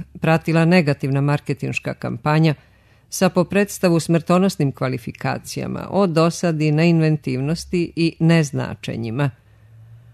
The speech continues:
Otuda je sa velikom zbunjenošću dočekana odluka selektora pedeset prvog festivala profesionalnih pozorišta Srbije Joakim Vujić,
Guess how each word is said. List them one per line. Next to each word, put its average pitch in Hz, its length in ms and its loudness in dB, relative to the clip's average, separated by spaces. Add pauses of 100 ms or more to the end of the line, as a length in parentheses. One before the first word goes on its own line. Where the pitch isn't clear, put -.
Otuda 202 420 2
je 165 200 6
sa 170 140 -2
velikom 160 520 2
zbunjenošću 151 840 0
dočekana 165 560 0
odluka 160 340 -2
selektora 156 560 -2
pedeset 143 480 -4
prvog 175 300 0
festivala 160 520 0
profesionalnih 147 800 0
pozorišta 139 600 -2
Srbije 147 560 -4
Joakim 127 500 -4
Vujić, 165 420 -4